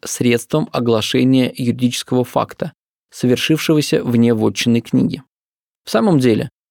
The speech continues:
и сама редакционная комиссия приписывает статье сто девятой чисто практическое значение – и оправдывает ее лишь практическими соображениями,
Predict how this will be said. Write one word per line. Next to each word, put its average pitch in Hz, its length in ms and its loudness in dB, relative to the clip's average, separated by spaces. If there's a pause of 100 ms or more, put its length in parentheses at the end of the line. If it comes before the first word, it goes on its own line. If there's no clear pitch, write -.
(120)
и - 40 -16
сама 160 320 0
редакционная 143 580 2
комиссия 135 540 0
приписывает 120 720 0
статье 120 380 -2
сто - 160 -2
девятой 123 520 2
чисто 139 340 -4
практическое 135 680 -2
значение – 127 680 -2 (440)
и 135 100 0
оправдывает 135 760 2
ее 120 300 4
лишь 120 200 0
практическими 135 640 -2
соображениями, 131 920 -2